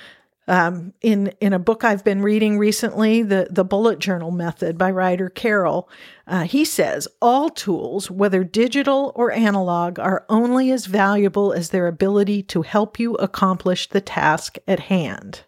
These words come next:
So, and, and the bullet journal <laughs> method is a perfect example. It's another one of the, the examples of, of something that everybody's talking about. And,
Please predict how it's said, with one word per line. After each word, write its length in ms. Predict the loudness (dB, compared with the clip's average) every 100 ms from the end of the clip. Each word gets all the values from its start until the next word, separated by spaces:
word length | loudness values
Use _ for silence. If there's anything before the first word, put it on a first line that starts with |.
| _ _ -20 -20 -20 -20 -20 -20 _
So, 520 | -10 0 2 4 2 -2 -12 _ _ _ _ -4 -2 -6 -6 -8 -10 -2
and, 280 | 0 0 0
and 220 | 0 2 4
the 100 | 4
bullet 320 | 4 4 2
journal 300 | 0 0 2
<laughs> 0 |
method 360 | 2 2 0
is 140 | 2 0
a 60 |
perfect 640 | -2 -4 -4 -2 -2 -4 -4
example. 600 | -4 0 0 -2 -2 -4
It's 180 | -4 -4
another 500 | 0 2 4 2 2
one 220 | 2 2
of 140 | 0
the, 120 | -2 -8 -12 -20 -6 0
the 80 |
examples 540 | 2 2 0 2 0 2
of, 200 | 0 -2 -8
of 140 | -2
something 360 | 0 0 0 0
that 120 | 0
everybody's 580 | 0 2 2 2 0 -6
talking 540 | -2 0 0 -2 -2 0
about. 400 | 2 4 2 0
And, 180 | -4